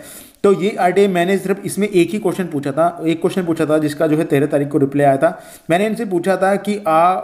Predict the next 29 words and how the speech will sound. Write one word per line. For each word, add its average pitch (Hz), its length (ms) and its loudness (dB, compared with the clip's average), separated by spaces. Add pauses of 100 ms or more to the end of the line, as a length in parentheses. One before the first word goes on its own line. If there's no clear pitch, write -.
(160)
कितने 185 380 -2
जो 175 200 -2 (160)
कैंडिडेट 165 420 0
हैं 156 180 -2
जिन्होंने 151 320 2
पेपर 156 320 2
जो 160 160 2
दिया 131 240 2
है, 110 180 -4 (300)
यानी 165 180 0
पेपर 180 280 -2
दिया 165 220 0
है 175 100 0
उन, 160 240 -2
वो 160 240 0
कितने 160 320 -4
कैंडिडेट 127 420 -4
हैं। 135 80 -4
तो 156 100 0
इन्होंने 175 220 0
बताया 147 280 4
है 156 160 0
कि 175 200 -4
पन्द्रह 165 320 0
लाख 151 340 2
पैंतीस 147 320 -2
हजार 139 420 2
छः 147 140 -2
सौ 151 280 -4